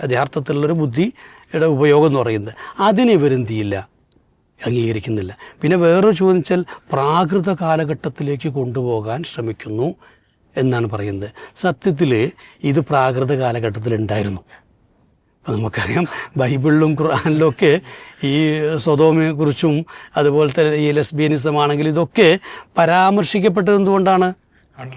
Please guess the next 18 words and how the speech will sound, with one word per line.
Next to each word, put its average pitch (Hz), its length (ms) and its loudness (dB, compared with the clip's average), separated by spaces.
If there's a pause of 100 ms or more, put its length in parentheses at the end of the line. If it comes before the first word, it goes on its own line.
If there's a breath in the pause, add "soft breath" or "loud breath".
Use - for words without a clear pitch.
പണ്ട് 165 280 2
കാലത്ത് 185 300 0
അവിടെ 185 220 2
ഉണ്ടായിരുന്നു. 175 500 4
മാത്രമല്ല, 151 400 0 (420 loud breath)
അതിനെ, 139 300 0 (500 loud breath)
ഏഹ്, 135 300 4 (100)
കൃത്യമായി 202 600 2
എതിർത്തുകൊണ്ടാണ് 127 880 -2 (340 loud breath)
പല 151 180 0
പ്രവാചകന്മാരും 160 840 2 (260 loud breath)
വന്നത്. 151 260 2 (440 loud breath)
ആ - 20 4 (140)
രാജ്യങ്ങളുടെ 180 760 2
തന്നെ, 160 240 2 (480 loud breath)
ഏഹ്, 180 140 -2 (120)
പല 175 100 2 (180)
ദേശങ്ങളുടെയും 160 760 4